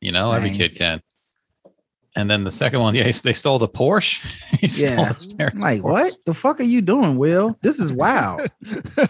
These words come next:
Speaker 2: I'm like,
Speaker 1: Picked up
Speaker 2: "Said
Speaker 1: a
Speaker 2: drive fast, your teens turns me on." I was like, "Ah, uh, yeah, this is, you're out of control."
Speaker 1: Yeah, he's picking up some runaway <laughs> and, like, taking
Speaker 3: Yeah.
Speaker 1: advantage of her. Like, what are you doing, man?
Speaker 2: All right.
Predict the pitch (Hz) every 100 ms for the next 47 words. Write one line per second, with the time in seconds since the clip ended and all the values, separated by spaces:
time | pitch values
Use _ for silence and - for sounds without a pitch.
0 | - 269 - _ 214 - - - - 196
1 | - - - - - _ _ _ _ _
2 | 139 131 120 110 123 131 - 101 226 294
3 | 269 254 269 277 302 262 240 302 285 285
4 | 269 262 247 254 277 302 269 226 190 131
5 | - 147 143 139 120 - 123 139 180 120
6 | 107 101 160 156 101 95 _ 165 180 98
7 | 95 - 80 95 - - 208 123 - 151
8 | 135 123 131 117 101 113 139 139 139 143
9 | 127 - - - - - 120 - 156 151
10 | 139 117 139 143 - 165 151 120 170 202
11 | 160 180 87 - - 156 127 107